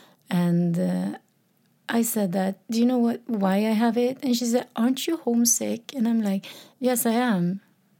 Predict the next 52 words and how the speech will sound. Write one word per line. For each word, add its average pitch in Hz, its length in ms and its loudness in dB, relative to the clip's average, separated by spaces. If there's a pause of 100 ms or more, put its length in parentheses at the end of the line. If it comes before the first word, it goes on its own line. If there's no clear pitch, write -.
(200)
But 214 360 -2
do 214 100 -4
you 214 60 2
know 247 120 2
what? 196 380 -2 (760)
Every 262 380 0
time 196 680 -2 (180)
I 202 160 0
go 196 220 0
up, 180 400 -4
if 226 160 -4
I'm 220 160 2
homesick 233 580 0
and 190 140 2
look 233 180 -2
like 196 180 -2
shit, 196 380 -2 (100)
it's 190 140 -2
not 226 160 0
gonna 202 180 -4 (140)
make 180 140 -8
me 185 240 -2 (180)
better. 208 560 0
It's 302 160 -8
not 214 140 0
gonna 233 240 0
make 190 100 -4
me 180 120 0
happier. 175 500 -2 (360)
So 180 340 0
if - 200 -6
I 247 80 0
put 247 260 -2
on 185 360 0 (480)
a 196 60 0
little 226 240 2
makeup 180 600 -2
in 202 100 0
the 208 40 2
morning, 165 720 2
and 175 120 0
whenever 170 360 0
I 254 120 0
see 233 220 -4
myself 190 460 -2
in 202 80 -2
the 196 60 0
mirror, 196 280 -2
I 196 120 -2
think, 226 240 -4
"Hey, 226 420 -6
beautiful, 202 640 -6